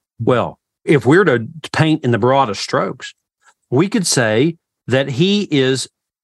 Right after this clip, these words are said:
communicating the gospel in a culturally appropriate way. And so when young people come into a church, they're confronting us with the reality, there's a new model of tools. The ones you're using,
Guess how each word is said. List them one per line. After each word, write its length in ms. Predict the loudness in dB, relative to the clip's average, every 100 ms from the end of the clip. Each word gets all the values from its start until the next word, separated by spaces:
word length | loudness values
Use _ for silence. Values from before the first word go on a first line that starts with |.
| _ _ _
communicating 1000 | -4 0 0 0 0 -2 -2 -2 -2 -4
the 140 | -4
gospel 760 | -4 -2 -2 -4 -6 -4 -4 -6 -20 _ _ -6
in 160 | -2 -2
a 140 | -2 -4
culturally 760 | -2 -2 -2 0 2 2 0 -2
appropriate 960 | -6 -4 -2 0 -2 -2 0 0 -4 _ _ -8
way. 580 | -4 -4 -4 -10 -16 -20 _ _ -20 -16 -2
And 220 | 0 2
so 220 | 2 2
when 260 | 4 4 2
young 240 | 2 2
people 320 | 2 0 -2 -2
come 180 | 0
into 240 | 0 0 -2
a 60 |
church, 480 | -2 -2 -2 -4 -10 _ _ _
they're 220 | -4 -4 -2
confronting 760 | -2 -2 0 -2 0 0 -2 -2
us 400 | -4 -2 -4 -4 -2
with 260 | 0 0
the 120 | -2
reality, 840 | 0 0 0 0 -2 -4 -4 -4 -6 _ _ -8
there's 340 | -2 0 0
a 80 | 0
new 340 | 0 2 2
model 440 | 2 0 0 0 -2
of 140 | -2
tools. 580 | -4 -4 -4 -6 -10 -16 _ _
The 80 | -6
ones 340 | -2 0 0 0
you're 200 | 0 0
using, 680 | 0 0 0 0 -2 -4